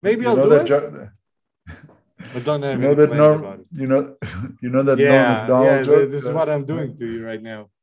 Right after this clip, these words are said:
Speaker 2: this is like, "I am proud of, we are proud of our gay son." Know that one? When
Speaker 1: No.
Speaker 2: parents go in the gay parade, they, they, like, their parents, you saw your parents in the gay, in the, in the Mardi Gras. He's li-, they're like,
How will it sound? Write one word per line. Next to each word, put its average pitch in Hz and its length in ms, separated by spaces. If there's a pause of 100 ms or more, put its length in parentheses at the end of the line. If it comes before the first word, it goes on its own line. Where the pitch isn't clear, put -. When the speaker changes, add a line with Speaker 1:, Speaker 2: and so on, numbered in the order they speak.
(180)
Speaker 2:
this 107 300
is 98 100
like, 131 240 (460)
"I 139 280
am 135 160
proud 180 480
of, 160 140 (240)
we 170 120
are 139 140 (120)
proud 185 240
of 143 140
our 127 140
gay 135 300
son." 139 380 (1300)
Know 127 120
that 139 140 (100)
one? 165 100 (420)
When - 100
Speaker 1:
No. 147 100
Speaker 2:
parents 143 240
go 143 160
in 139 80
the 127 80 (120)
gay 139 100 (120)
parade, 147 360 (540)
they, 120 140 (140)
they, 120 120
like, 117 460
their 117 180
parents, 135 360
you 120 80
saw 143 180
your 127 140 (140)
parents 117 280
in 113 80
the 113 80 (120)
gay, 123 120 (260)
in 113 120
the, 110 100 (420)
in 110 80
the 107 60 (100)
Mardi 123 220
Gras. 143 340 (720)
He's 113 180
li-, 120 180
they're 120 280
like, 113 140